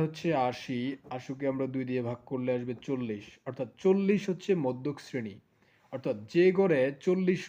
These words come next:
রয়েছে ক্রমযোজিত গণসংখ্যার গড়ে, সেটি হচ্ছে মধ্যক শ্রেণী। এখানে দেখো, চারের মধ্যে কি চল্লিশ থাকবে? না।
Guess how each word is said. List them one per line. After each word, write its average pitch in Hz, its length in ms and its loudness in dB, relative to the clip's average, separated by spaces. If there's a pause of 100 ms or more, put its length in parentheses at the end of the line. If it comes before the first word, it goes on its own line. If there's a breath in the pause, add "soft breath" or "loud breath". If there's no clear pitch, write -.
রয়েছে 143 300 0 (180)
ক্রমযোজিত 151 560 0 (120)
গণসংখ্যার 131 720 -4
গড়ে, 110 200 -2 (640 soft breath)
সেটি 170 420 0
হচ্ছে 175 200 -2 (120)
মধ্যক 117 380 -4
শ্রেণী। 110 280 -6 (160)
এখানে 156 220 -2 (120)
দেখো, 127 200 -4 (180)
চারের 147 320 0
মধ্যে 147 220 -6
কি 160 80 -2 (100)
চল্লিশ 135 260 -2 (100)
থাকবে? 170 260 -6 (160)
না। 110 80 -6